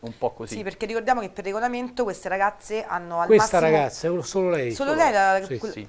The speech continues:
Speaker 2: ah, ah,
Speaker 1: Solo
Speaker 2: pensavo,
Speaker 1: al duemila.
Speaker 2: pensavo
Speaker 3: Dal duemila
Speaker 2: anche,
Speaker 3: in poi.
Speaker 1: Dal duemila in
Speaker 2: ah,
Speaker 1: poi.
Speaker 2: pensavo anche l'altra, l'altra
Speaker 3: No.
Speaker 2: giovane. Ha problemi di, di ingresso, ovvero ne possono effettuare massimo quindici all'interno di una stagione, giusto?
Speaker 3: Cioè, può, può effettuare quindici ingressi in Serie C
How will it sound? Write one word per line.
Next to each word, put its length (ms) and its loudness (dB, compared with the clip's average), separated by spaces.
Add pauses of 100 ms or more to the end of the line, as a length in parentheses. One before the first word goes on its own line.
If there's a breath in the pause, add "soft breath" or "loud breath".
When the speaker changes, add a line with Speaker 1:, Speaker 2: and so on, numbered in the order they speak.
Speaker 2:
ah, 240 4
ah, 100 0
Speaker 1:
Solo 160 -4
Speaker 2:
pensavo, 320 4
Speaker 1:
al 60 4
duemila. 160 -2
Speaker 2:
pensavo 120 6 (180)
Speaker 3:
Dal 80 12
duemila 200 6
Speaker 2:
anche, 100 4
Speaker 3:
in 60 -4
poi. 240 6
Speaker 1:
Dal 80 2
duemila 280 -4
in 60 -4
Speaker 2:
ah, 60 -12
Speaker 1:
poi. 180 -4
Speaker 2:
pensavo 240 -6
anche 220 -6
l'altra, 460 -2
l'altra 260 -6
Speaker 3:
No. 80 -4
Speaker 2:
giovane. 280 -4 (300 soft breath)
Ha 140 0
problemi 560 4
di, 320 -8
di 80 -8
ingresso, 480 -2
ovvero 180 -2
ne 100 -4
possono 720 0
effettuare 540 0
massimo 460 -2
quindici 800 -6
all'interno 760 -2
di 100 -8
una 280 -2
stagione, 760 -4
giusto? 260 -2
Speaker 3:
Cioè, 100 4
può, 140 6
può 280 2
effettuare 600 4
quindici 400 0
ingressi 460 4
in 80 -4
Serie 260 4
C 180 -4